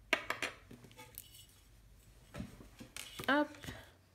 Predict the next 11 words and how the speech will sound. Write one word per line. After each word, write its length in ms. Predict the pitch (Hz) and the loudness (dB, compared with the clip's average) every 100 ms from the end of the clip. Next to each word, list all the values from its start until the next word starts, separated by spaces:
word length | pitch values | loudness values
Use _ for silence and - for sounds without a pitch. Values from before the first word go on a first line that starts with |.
| - - - - - - - - - - - - - | -20 -20 -20 -20 -20 -20 -20 -20 -20 -20 -20 -14 2
Voilà, 1040 | 185 165 170 156 151 151 156 185 254 294 269 | 4 4 2 -2 -2 -2 2 4 6 6 4
on 40 | |
va 140 | 170 156 - | 4 0 -2
pas 120 | 254 254 | 0 -2
trop, 220 | - 233 | 0 -4
trop 260 | - - | -2 2
appuyer 460 | 208 208 - 185 190 | 2 2 0 6 6
non 160 | 185 180 | 6 4
plus 200 | - 196 | 2 -2
pour 240 | - 170 | 0 -6
pas 340 | - 180 175 | -2 2 2